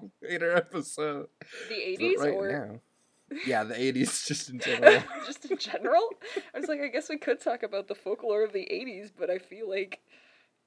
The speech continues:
Speaker 2: it would
Speaker 1: Yeah,
Speaker 2: be a little
Speaker 1: probably.
Speaker 2: wild.
Speaker 1: <laughs> Probably not, huh?
Speaker 2: Probably
Speaker 1: Um,
Speaker 2: not.
Speaker 1: I just, I wanna hear all about witches.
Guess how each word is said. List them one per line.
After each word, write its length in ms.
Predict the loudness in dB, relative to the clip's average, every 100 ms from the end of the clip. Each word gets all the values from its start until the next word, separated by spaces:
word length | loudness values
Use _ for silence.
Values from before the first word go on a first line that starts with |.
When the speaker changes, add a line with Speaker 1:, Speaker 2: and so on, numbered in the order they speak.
| _ _ _ _ _ _ -20
Speaker 2:
it 120 | -10
would 80 | -4
Speaker 1:
Yeah, 100 | -2
Speaker 2:
be 100 | 0
a 80 | 0
little 280 | 2 0 0
Speaker 1:
probably. 20 |
Speaker 2:
wild. 460 | 0 2 2 0 -4 -8 -12 _ -2
Speaker 1:
<laughs> 1200 | 0 0 -6 -10 -12 -16 0 4 4 2 -6 -6 -2
Probably 640 | -2 -2 -10 -8 -6 -8 -8
not, 360 | -8 -6 -6
huh? 240 | -8 -10 -10 -16 -20 -20 -20 -20 _
Speaker 2:
Probably 280 | -8 -6 -4
Speaker 1:
Um, 100 | -4
Speaker 2:
not. 280 | -4 -6 -10 _ _ _ -14
Speaker 1:
I 160 | -6 -6
just, 320 | -6 -10 -8
I 140 | -4 0
wanna 220 | 0 0
hear 340 | -2 -2 0
all 260 | 0 0 -2
about 320 | 0 -2 -2
witches. 720 | -6 -10 -14 -16 -18 -20 -20